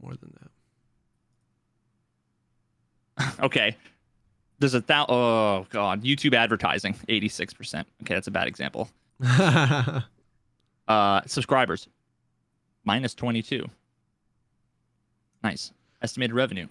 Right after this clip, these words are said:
Speaker 2: eleven dollars. Great. I spent seventy dollars to lose ten subscribers. This is great. Okay, let me, I,
Speaker 1: Feels
Speaker 2: I wanna,
Speaker 1: good,
Speaker 2: I wanna
Speaker 1: man.
Speaker 2: look at one of these fucking videos, dude. I wanna, I wanna see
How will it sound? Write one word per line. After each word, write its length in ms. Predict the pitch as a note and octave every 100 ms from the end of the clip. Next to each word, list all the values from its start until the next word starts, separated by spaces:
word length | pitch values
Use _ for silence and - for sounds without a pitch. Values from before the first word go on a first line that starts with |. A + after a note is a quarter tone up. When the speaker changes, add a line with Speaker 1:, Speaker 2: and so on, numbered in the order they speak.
| _
Speaker 2:
eleven 280 | A#2+ G#2+ G#2+
dollars. 400 | G#2 A2+ G2 -
Great. 260 | - A#2 -
I 60 | -
spent 200 | - -
seventy 300 | B2 D3 B2+
dollars 320 | A2 G#2+ G#2
to 100 | -
lose 460 | A2 G#2+ C#3 B2 A#2
ten 220 | - A2+
subscribers. 560 | A2+ C3+ - F#2+ F#2+ G#2 _ - A#4 A4 G3+ -
This 160 | -
is 80 | -
great. 300 | - - - - -
Okay, 180 | D2
let 240 | - A2 C#3
me, 280 | E3+ D#3 -
I, 20 |
Speaker 1:
Feels 400 | B3+ B3 A#3 A3
Speaker 2:
I 40 |
wanna, 280 | B2+ F#3 G#3
Speaker 1:
good, 280 | A#2 A2+ A#2
Speaker 2:
I 140 | A2
wanna 180 | G#2+ F3+
Speaker 1:
man. 60 | D3+
Speaker 2:
look 160 | D#3
at 80 | A2
one 180 | A#2 D3+
of 60 |
these 220 | B2 A2+ -
fucking 320 | A2+ - G#2
videos, 440 | A#2+ G#2+ E2+ -
dude. 280 | - D2+ -
I 60 | G#2
wanna, 300 | G#2+ C3 B2 - _
I 60 | A2
wanna 240 | G#2+ C3+
see 440 | B2+ - B2 A2+